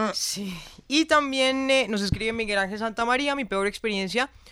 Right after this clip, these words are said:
fue la noche de Guacherna, viendo cómo grupos folclóricos que le dieron origen al carnaval en Barranquilla quedaron desfilando de último a unos pocos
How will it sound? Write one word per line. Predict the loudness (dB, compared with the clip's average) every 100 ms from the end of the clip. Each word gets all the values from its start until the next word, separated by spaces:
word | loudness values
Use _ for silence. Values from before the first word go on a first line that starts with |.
| -20 _
fue | -2 4 6 4
la | 2 0
noche | 0 2
de | 2
Guacherna, | 4 4 4 6 6 6 2 2
viendo | 0 0 0 0
cómo | 0 2 2
grupos | 0 0 2
folclóricos | 2 4 4 4 4 2 2
que | -2
le | 0
dieron | 2 2
origen | 0 0 0
al | -2
carnaval | -2 -2 0 0
en | -2 -4
Barranquilla | -4 -2 0 4 4 2 -4 -20 -6
quedaron | 4 6 6 4 10
desfilando | 10 10 4 4 6 6
de | 6 4
último | 4 6 4 2 4 4 0 -2
a | 0
unos | 2 2 0
pocos | 4 4 4 2 0